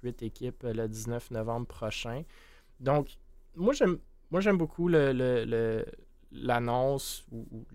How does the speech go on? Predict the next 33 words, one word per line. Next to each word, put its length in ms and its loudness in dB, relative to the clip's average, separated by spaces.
la 120 -4
continuation 760 -2
des 180 -2
annonces 340 -4
de, 200 0
de, 440 -4
de 60 -6
ce 180 -4
club-là, 400 -4
de, 160 -8
de 180 -12
l'U 180 -4
D 120 -4
M. 400 -2
Ils 40 -12
ont 80 -4
l'air 240 -2
d'être 180 -2
très 240 -4
actifs, 440 -6
ce 60 -18
qui 180 -10
est 80 -8
super 380 -6
cool. 260 -6
Puis 120 -14
je 40 -18
pense 220 -6
qu'il 160 -12
manque, 340 -4
euh, 120 -4
dans 120 -4
le, 460 -4